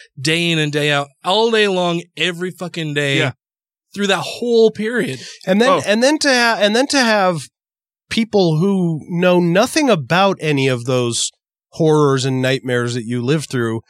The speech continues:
Speaker 3: say that none of that ever happened,
Speaker 1: Oh,
Speaker 3: act-,
Speaker 1: yeah,
Speaker 3: actually.
Speaker 1: yeah.
Speaker 3: And that, and that even the most sympathetic of people in the future give you a little fucking Jew brick.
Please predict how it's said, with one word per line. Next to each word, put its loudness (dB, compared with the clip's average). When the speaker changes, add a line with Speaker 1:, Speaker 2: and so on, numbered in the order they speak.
Speaker 3:
say 2
that 0
none 2
of 0
that 0
ever 0
happened, -2
Speaker 1:
Oh, -2
Speaker 3:
act-, -4
Speaker 1:
yeah, -6
Speaker 3:
actually. -2
Speaker 1:
yeah. -4
Speaker 3:
And 0
that, 2
and 0
that 2
even 2
the 4
most 2
sympathetic 0
of -4
people -2
in 2
the 0
future 0
give 2
you 2
a 2
little 2
fucking -4
Jew -2
brick. -6